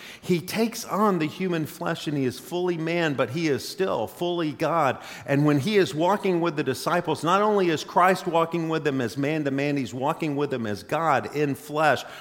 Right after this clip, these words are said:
relating to them and understanding things. And the other thing that is absolutely cool is what we get in Hebrews chapter four, verse fifteen. It says this, "We do not have a high priest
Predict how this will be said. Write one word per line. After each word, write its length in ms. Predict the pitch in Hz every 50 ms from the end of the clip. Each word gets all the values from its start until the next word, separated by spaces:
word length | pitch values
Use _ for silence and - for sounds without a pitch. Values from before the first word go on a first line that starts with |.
| - -
relating 540 | 117 139 135 135 147 165 190 196 208 196 175
to 100 | - 180
them 260 | 151 160 165 156 156
and 120 | 147 143
understanding 720 | - 151 147 147 143 135 - - - 170 180 190 185 175 160
things. 320 | - 151 147 147 143 - - - - - -
And 160 | - 151 160 156
the 180 | 175 - -
other 240 | 143 185 208 226 220
thing 260 | 214 - 202 196 190
that 120 | 190 185 180
is 140 | 175 151
absolutely 560 | - 156 160 170 165 - - 185 165 170 180 175
cool 340 | 180 - 190 190 196 190
is 160 | 175 151 - -
what 160 | 175 151 156
we 80 | 160
get 260 | 160 160 165 160 151 151
in 120 | 151 139
Hebrews 480 | 135 165 175 165 165 165 160 151 - -
chapter 340 | - 170 151 143 - - 143
four, 360 | - - - 156 160 156 143
verse 240 | 143 147 139 - -
fifteen. 480 | - 156 151 - - - 185 180 175
It 100 | 156 131
says 320 | - - 170 165 151 - -
this, 380 | 170 180 185 160 - - - - - - - - - - - _ - _ _ - -
"We 240 | - 123 139 175 190
do 140 | 175 208 202
not 180 | 196 196 185 165
have 240 | 180 175 170 165
a 100 | 156 135
high 240 | 120 135 151 165 170
priest 540 | 160 - - 175 175 165 147 131 123 - -